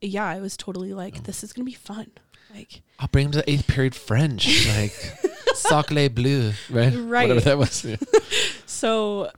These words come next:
Speaker 1: yeah, so definitely still, like, romanticizing the idea,
Speaker 2: Mm-hmm.
Speaker 1: thinking, like, "Oh, I'm gonna be together
Speaker 2: But
Speaker 1: with
Speaker 2: Teen
Speaker 1: her."
Speaker 2: Mom does that, does that, right? I mean,
Speaker 1: Yeah.
Speaker 2: it's like,
Speaker 1: Oh,
Speaker 2: you could be a
Speaker 1: totally.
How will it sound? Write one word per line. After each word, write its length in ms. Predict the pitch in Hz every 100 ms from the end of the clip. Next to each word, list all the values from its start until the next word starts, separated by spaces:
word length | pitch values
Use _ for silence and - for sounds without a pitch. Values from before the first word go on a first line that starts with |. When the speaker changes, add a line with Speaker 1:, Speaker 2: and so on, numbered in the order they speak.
| _ -
Speaker 1:
yeah, 320 | 247 285 208
so 160 | -
definitely 680 | 220 226 262 294 302 277 233
still, 360 | - - 202 190
like, 260 | 190 180 -
romanticizing 760 | 202 185 175 185 196 185 180 170
the 140 | 175 175
idea, 540 | 180 190 180 175 95
Speaker 2:
Mm-hmm. 140 | 87 85 90 _
Speaker 1:
thinking, 420 | - - 202 185
like, 260 | 170 185 -
"Oh, 100 | 208
I'm 100 | 208
gonna 140 | 208 196
be 100 | 202
together 320 | 208 - 185
Speaker 2:
But 80 | 185
Speaker 1:
with 80 |
Speaker 2:
Teen 100 | 156
Speaker 1:
her." 60 | 151
Speaker 2:
Mom 100 | 117
does 280 | 92 113 92
that, 160 | 82
does 240 | 90 101 92
that, 280 | 73 73 64
right? 280 | 76 78
I 60 | -
mean, 160 | 233 247
Speaker 1:
Yeah. 180 | 202
Speaker 2:
it's 100 | 170
like, 80 | 107
Speaker 1:
Oh, 140 | 311 302
Speaker 2:
you 60 |
could 80 | 151
be 80 | 113
a 40 |
Speaker 1:
totally. 100 | 90